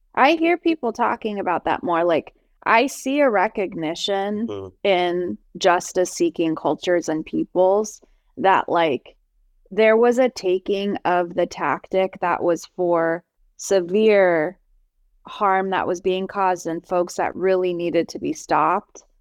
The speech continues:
Speaker 1: you know, through, a-, and then that, that was trickling into, trickling down, down, down, down, down, and then was beco-, had kind of morphed into this more punitive,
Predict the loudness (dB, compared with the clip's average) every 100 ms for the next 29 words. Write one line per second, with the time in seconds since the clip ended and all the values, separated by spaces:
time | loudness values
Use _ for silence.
0 | _ _ _ _ -2 2 2 2 0 -2
1 | 2 2 0 -2 _ _ _ _ _ -8
2 | -8 _ 0 2 2 0 -2 0 0 2
3 | 0 2 -2 -4 -6 -6 -2 -2 -2 -4
4 | -6 -4 -2 -2 -2 0 2 2 2 -2
5 | -8 _ _ _ _ _ -2 0 0 2
6 | 2 2 2 0 2 0 0 0 0 0
7 | 0 0 -2 -2 -2 2 2 2 -2 -6
8 | _ _ _ _ _ -2 4 4 2 0
9 | -2 -4 -10 -8 -2 0 -2 -4 -2 0
10 | 0 0 0 2 2 0 -4 -4 -2 0
11 | 2 0 -4 _ _ _ _ 0 2 2
12 | 0 -2 0 2 2 4 4 0